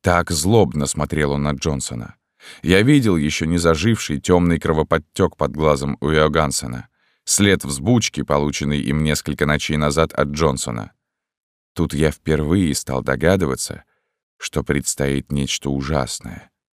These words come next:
Но что именно, я не мог себе представить. «Знаете ли вы, что ожидает тех, кто говорит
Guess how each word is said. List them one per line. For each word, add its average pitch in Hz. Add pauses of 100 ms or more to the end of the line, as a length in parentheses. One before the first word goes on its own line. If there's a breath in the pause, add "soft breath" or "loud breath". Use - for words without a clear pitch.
(340)
Но 71
что - (100)
именно, 78 (480)
я 73
не 78
мог 73
себе 64
представить. - (1400)
«Знаете 87
ли 80
вы, 78 (460)
что 85
ожидает 71 (200)
тех, 85
кто -
говорит 73